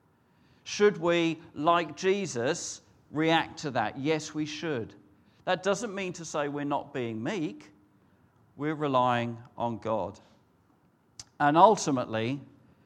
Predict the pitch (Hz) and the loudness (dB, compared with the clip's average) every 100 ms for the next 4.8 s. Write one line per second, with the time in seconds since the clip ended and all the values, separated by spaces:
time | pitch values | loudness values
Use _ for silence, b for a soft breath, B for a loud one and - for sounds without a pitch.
0 | b b b b b - 147 147 147 - | b b b b b -4 0 0 -2 -4
1 | 139 139 - - 131 127 - 170 156 - | -4 -4 -6 -4 -4 -4 -4 -4 -4 -6
2 | 110 120 - _ _ _ _ _ _ _ | -6 -6 -10 _ _ _ _ _ _ _
3 | _ 113 113 120 - 139 123 110 110 104 | _ -10 -8 -10 -6 -4 -2 -4 -8 -8
4 | 110 101 - 117 90 87 - | -8 -10 -8 -8 -8 -12 -20